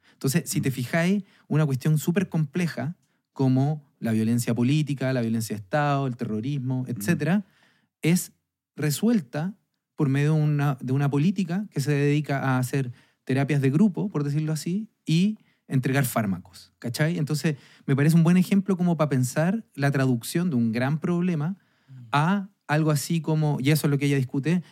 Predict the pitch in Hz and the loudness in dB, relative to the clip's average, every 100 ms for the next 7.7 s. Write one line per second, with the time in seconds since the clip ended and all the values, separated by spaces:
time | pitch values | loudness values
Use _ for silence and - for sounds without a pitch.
0 | - 135 151 147 143 170 170 160 175 190 | -4 0 2 0 0 -2 0 0 2 0
1 | - _ - 135 131 127 117 110 _ _ | -2 _ -6 0 2 2 0 -6 _ _
2 | _ - - 143 139 151 160 170 170 139 | _ -10 -2 2 4 4 4 2 0 0
3 | 139 135 127 120 - 151 156 160 139 139 | 2 4 4 2 0 2 2 2 2 0
4 | 151 156 143 135 127 123 120 131 180 170 | 0 0 0 0 2 2 0 0 2 4
5 | 160 165 151 151 151 156 143 160 165 160 | 2 -2 -2 0 2 0 -2 -4 -4 -4
6 | 151 _ _ 127 123 139 139 131 135 135 | -8 _ _ 0 2 2 0 -2 0 0
7 | 135 135 131 123 143 139 143 | 0 0 0 0 0 2 0